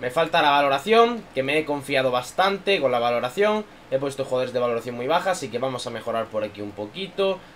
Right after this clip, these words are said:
Vamos a poner jugadores de la Premier, a ver, cualquiera que tenga así media bastante más alta. Eh,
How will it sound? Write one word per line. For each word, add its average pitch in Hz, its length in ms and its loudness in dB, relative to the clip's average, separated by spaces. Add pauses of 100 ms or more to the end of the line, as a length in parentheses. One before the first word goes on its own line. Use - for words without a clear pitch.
(140)
Vamos 135 160 -4
a 135 60 -4
poner 131 200 0
jugadores 123 320 -2
de 120 60 0
la 110 140 -2
Premier, 170 720 0
a 117 80 -2
ver, 127 220 0
cualquiera 131 600 -2
que 120 80 -6
tenga 120 200 -6
así 120 160 -10
media 110 400 -4
bastante 101 600 -8
más 92 460 -14
alta. 139 540 -2 (1200)
Eh, 202 1160 8